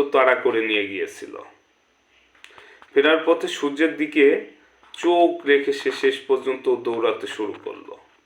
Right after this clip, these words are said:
ক্লান্ত হয়ে সে হাঁপিয়ে উঠছিল, কিন্তু তবু সে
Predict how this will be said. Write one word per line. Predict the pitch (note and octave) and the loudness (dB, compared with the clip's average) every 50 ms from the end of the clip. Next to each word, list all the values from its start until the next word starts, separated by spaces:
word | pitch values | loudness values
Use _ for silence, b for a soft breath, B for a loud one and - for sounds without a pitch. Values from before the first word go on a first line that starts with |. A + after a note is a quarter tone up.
| _ _ _ _ _ _ b b b b b b b b b b - | _ _ _ _ _ _ b b b b b b b b b b -4
ক্লান্ত | - C#3 C#3+ D3 D3+ D3 D3 - | 0 2 4 4 2 2 0 0
হয়ে | D#3+ D3+ D#3 D#3+ D#3+ D#3 D#3 - | 0 0 0 0 -2 -2 -4 -4
সে | - D3 C3+ B2+ C3+ D3+ - - | 0 2 4 6 6 4 2 0
হাঁপিয়ে | - A#2 A#2 - - C#3+ C#3+ C#3 C3+ | -2 -2 -2 -2 -2 2 4 4 4
উঠছিল, | C3 C3+ - - - - B2 A2 A2+ B2 C3 B2+ - | 2 -2 -10 -16 -10 -8 -8 -4 -4 -4 -4 -4 -4
কিন্তু | - C3+ C3+ C#3 - - A#2+ A#2+ A#2 - B B B B B B - - | -6 -6 -6 -6 -6 -6 -6 -6 -6 -8 B B B B B B 2 4
তবু | C3+ C3+ C#3 C#3+ D3 - | 4 4 4 2 -2 -2
সে | - D#3 | 0 0